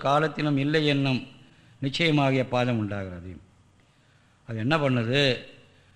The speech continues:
இந்த விருத்தி போகுதில்லை இங்கிருந்து, அது விருத்தி நாசம் பண்ண பிறகு இந்த விருத்திக்கு அந்த ஞானம் திடஞானம் உண்டாயிருதான். அப்புறம் அல்லது அந்த விருத்தி நஷ்டமடைந்து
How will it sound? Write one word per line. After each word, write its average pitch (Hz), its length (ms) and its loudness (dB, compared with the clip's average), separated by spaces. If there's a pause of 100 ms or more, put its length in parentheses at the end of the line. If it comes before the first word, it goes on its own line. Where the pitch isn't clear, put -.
(200)
இந்த 127 220 -2
விருத்தி 165 340 0
போகுதில்லை 143 440 0 (240)
இங்கிருந்து, 127 420 -8 (1000)
அது 127 180 -8
விருத்தி 156 240 0
நாசம் 156 320 2
பண்ண 131 140 2 (100)
பிறகு 104 280 2 (340)
இந்த 135 100 0 (100)
விருத்திக்கு 175 420 2
அந்த 147 120 0 (100)
ஞானம் 147 260 2
திடஞானம் 135 360 -2
உண்டாயிருதான். 110 420 -8 (380)
அப்புறம் 92 240 -20 (1040)
அல்லது 165 320 0
அந்த 160 180 2
விருத்தி 165 280 2
நஷ்டமடைந்து 143 680 4